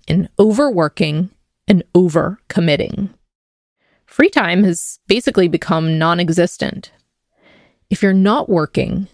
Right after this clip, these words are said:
then you're thinking about work, or you're chauffeuring children, or you're managing the schedules, the gear, and the activities of others. Or you're volunteering your time.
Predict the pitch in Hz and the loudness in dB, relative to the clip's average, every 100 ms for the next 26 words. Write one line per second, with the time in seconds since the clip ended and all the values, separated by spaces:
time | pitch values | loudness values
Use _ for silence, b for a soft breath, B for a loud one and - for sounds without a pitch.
0 | _ _ 185 180 180 - - 240 240 190 | _ _ 0 0 -2 -6 -4 -2 0 -2
1 | 160 - - - - - - - _ _ | -2 -2 -6 -6 -6 -8 -10 -20 _ _
2 | _ _ _ _ _ 185 170 160 156 190 | _ _ _ _ _ 0 2 2 0 -2
3 | _ _ _ - 165 160 165 - - 175 | _ _ _ -2 0 0 -4 -8 0 0
4 | - 180 190 233 - 349 269 156 110 190 | 2 2 4 2 2 2 2 0 -4 -10
5 | _ _ _ _ _ _ - 175 165 160 | _ _ _ _ _ _ 0 2 2 2
6 | 160 165 - 170 156 156 214 208 269 277 | 0 0 0 0 0 -2 0 0 2 -2
7 | 269 247 240 214 - - 214 214 165 143 | 0 0 0 -2 -10 -2 0 0 2 0
8 | - - - - - - 175 - 240 226 | 0 -8 -12 -20 -16 -6 -4 0 0 2
9 | 180 151 135 139 - 175 175 - 196 170 | 2 2 0 -2 -4 -4 -4 -2 0 2
10 | 147 143 147 160 156 113 - 202 - - | 0 -2 -6 -4 -4 -4 -6 -10 -16 -20
11 | _ _ _ _ _ _ b b b b | _ _ _ _ _ _ b b b b
12 | b 175 202 220 190 170 165 208 - 294 | b 0 2 4 4 2 4 2 2 2
13 | 320 339 349 370 381 370 147 - | 2 0 2 2 2 0 -2 -4